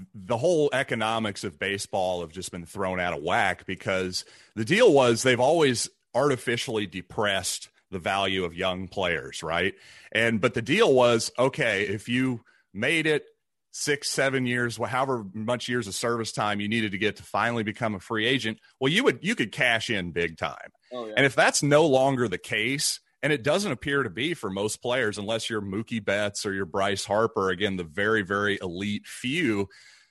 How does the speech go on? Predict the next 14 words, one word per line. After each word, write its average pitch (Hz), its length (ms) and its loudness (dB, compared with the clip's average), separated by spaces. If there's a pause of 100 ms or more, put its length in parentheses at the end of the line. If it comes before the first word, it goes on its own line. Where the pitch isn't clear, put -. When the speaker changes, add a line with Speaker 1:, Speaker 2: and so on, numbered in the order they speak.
(240)
Speaker 1:
then 117 200 0
basically 151 560 2
you're 127 140 4
kinda 175 240 2
up 117 200 2
a 120 60 2
creek 123 300 -2
without 113 280 2
a 87 60 0
paddle. 117 420 2
Your 117 160 -2
market 123 580 0
has 104 200 -2
just - 320 -8